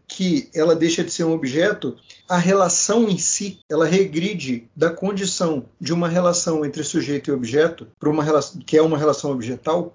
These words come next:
pra uma relação que é uma relação cérebro-estímulo, entendeu? Não tem nem sujeito nem objeto. Nessa história da influencer pornográfica digital, não existe sujeito nem objeto.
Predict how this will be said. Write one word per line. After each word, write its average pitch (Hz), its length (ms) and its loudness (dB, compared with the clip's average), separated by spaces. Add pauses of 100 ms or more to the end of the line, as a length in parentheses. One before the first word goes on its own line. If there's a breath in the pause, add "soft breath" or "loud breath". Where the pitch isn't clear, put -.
pra 202 160 6
uma 208 180 2
relação 196 520 2 (140)
que - 100 -6
é 190 300 0
uma 185 160 2
relação 180 420 2
cérebro-estímulo, 180 1000 0 (120)
entendeu? 170 460 2 (100)
Não 180 200 4
tem 202 160 4
nem 233 180 4
sujeito 214 500 0
nem 202 120 0
objeto. 175 560 -2 (120)
Nessa 185 260 0
história 180 520 -2 (140)
da 151 100 4
influencer 175 680 0
pornográfica 147 680 -2
digital, 143 520 -2 (160 loud breath)
não 202 220 4
existe 208 380 0
sujeito 185 520 -2 (140)
nem 202 180 4
objeto. 175 520 0